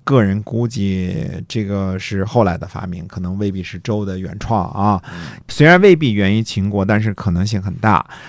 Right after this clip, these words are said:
Speaker 1: 如果是越呢把脚砍了，这，这是一种很重的肉刑啊，但是未必适用于秦国，因为脚被砍了，就基本上丧失劳动能力了。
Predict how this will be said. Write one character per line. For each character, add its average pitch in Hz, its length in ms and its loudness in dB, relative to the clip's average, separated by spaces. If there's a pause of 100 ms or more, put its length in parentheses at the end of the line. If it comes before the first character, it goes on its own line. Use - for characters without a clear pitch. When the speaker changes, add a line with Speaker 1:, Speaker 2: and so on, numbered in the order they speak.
(120)
Speaker 1:
如 151 140 2
果 185 120 6
是 160 160 2
越 202 380 0
呢 123 120 2
把 104 180 0
脚 117 380 2
砍 - 300 -8
了， - 160 -6
这， 113 180 -8 (180)
这 - 260 -2
是 156 160 0
一 139 80 0
种 107 140 0
很 - 220 -6 (360)
重 123 220 2
的 98 120 -2
肉 120 180 2
刑 - 260 -8
啊， - 280 -6
但 117 160 -2
是 127 200 -2 (320)
未 151 140 6
必 127 200 -2
适 - 280 -2
用 104 180 -2
于 95 120 -4
秦 90 320 -8
国， 76 200 -10
因 131 140 -2
为 160 160 2 (380)
脚 - 340 2 (160)
被 135 140 2
砍 - 240 -8
了， 95 160 -4
就 104 80 -2
基 127 200 -2
本 147 140 -2
上 98 320 -2
丧 123 380 0
失 123 240 -2
劳 104 180 0
动 127 160 -2
能 92 260 -6
力 143 180 0
了。 - 200 -6